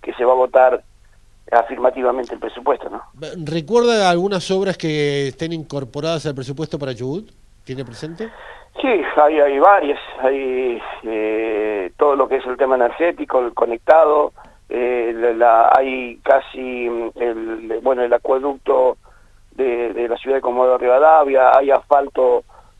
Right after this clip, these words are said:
Speaker 1: para, eh, la ciudad de, de Trelew, mucho asfalto, hay mucha obra para Rawson, eh, desde el puerto, en distintas obras que hay adentro. Eh, ay, si vos, mm, querés, yo te puedo pasar,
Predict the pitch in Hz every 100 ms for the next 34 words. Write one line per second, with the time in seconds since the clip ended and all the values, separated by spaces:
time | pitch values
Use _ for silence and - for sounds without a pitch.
0 | _ 131 127 120 117 113 113 110 110 107
1 | 104 - - _ _ - 127 123 120 117
2 | 113 - 135 135 131 123 120 117 117 113
3 | 113 117 120 131 147 131 131 127 113 165
4 | 156 147 147 131 135 131 - - _ _
5 | 139 143 156 180 156 147 160 156 147 127
6 | 123 123 147 160 151 - 143 131 123 -
7 | _ _ - 123 120 123 117 120 - 151
8 | 143 - 127 120 117 - - - 123 127
9 | 143 135 131 135 123 - 127 127 131 170
10 | 160 151 143 - - - _ - 127 123
11 | 120 117 - 156 139 143 - 147 185 -
12 | - - 143 139 131 127 147 202 214 180
13 | 165 - 175 156 - 139 170 165 151